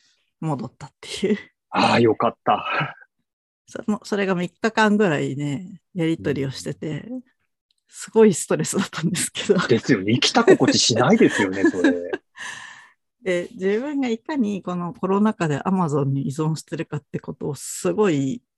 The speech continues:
Speaker 1: もう実感したんですけど、結局そのギフト券だって、リアルで会ってたら多分私リアルのカード買って渡したと思うんです。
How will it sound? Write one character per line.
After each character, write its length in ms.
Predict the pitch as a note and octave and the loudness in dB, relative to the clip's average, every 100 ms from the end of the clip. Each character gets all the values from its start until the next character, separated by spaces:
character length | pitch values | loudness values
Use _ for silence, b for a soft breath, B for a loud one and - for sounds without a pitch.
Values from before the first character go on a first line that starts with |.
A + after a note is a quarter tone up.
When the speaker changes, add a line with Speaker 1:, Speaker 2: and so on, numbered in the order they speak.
| _ _ _ | _ _ _
Speaker 1:
も 180 | D3 B2+ | -8 -8
う 60 | - - | -12 -8
実 220 | D3 D3 | -8 -6
感 220 | - E3+ E3 | -4 -4 -2
し 80 | |
た 120 | - F3 | -4 -4
ん 60 | |
で 80 | C3+ | -6
す 100 | - | -10
け 100 | - | -10
ど、 260 | - - - _ _ _ _ _ _ _ _ _ _ _ _ _ | -8 -8 -10 _ _ _ _ _ _ _ _ _ _ _ _ _
結 180 | G3 - | -10 -4
局 260 | C4 C#4 | -2 0
そ 120 | B3+ A#3 | 2 4
の 120 | A3+ | 4
ギ 140 | F#3 | 2
フ 120 | F#3+ | -2
ト 120 | - - | -6 -6
券 220 | F3+ D3 | -2 -2
だ 100 | C3+ | -4
っ 40 | |
て、 420 | - E3 D3 - _ _ _ | -6 -4 -4 -4 _ _ _
リ 160 | A#3 D4+ | -2 2
ア 80 | G#3+ | 2
ル 100 | D3+ | 2
で 80 | D3+ | 0
会 80 | |
っ 20 | D#3+ | -2
て 120 | D#3 | -6
た 120 | D3 | -6
ら 120 | C#3 | -6
多 120 | C3+ F#3 | -4 -2
分 220 | D#3 C3+ | -2 -2
私 340 | C3+ D#3+ - | -6 -10 -6
リ 180 | E3 G3+ | 0 2
ア 80 | F#3 | 2
ル 100 | C#3+ | 0
の 120 | C#3 | -4
カ 200 | - D#3 | -6 -6
ー 40 | C#3+ | -6
ド 100 | - | -8
買 140 | D3 | -12
っ 40 | |
て 100 | - | -10
渡 260 | D3 D3 D#3+ | -10 -6 -6
し 80 | - | -4
た 100 | E3 | -6
と 120 | E3+ | -4
思 160 | E3 D3+ | -4 -6
う 20 | |
ん 40 | |
で 60 | C#3+ | -8
す。 260 | - - | -10 -12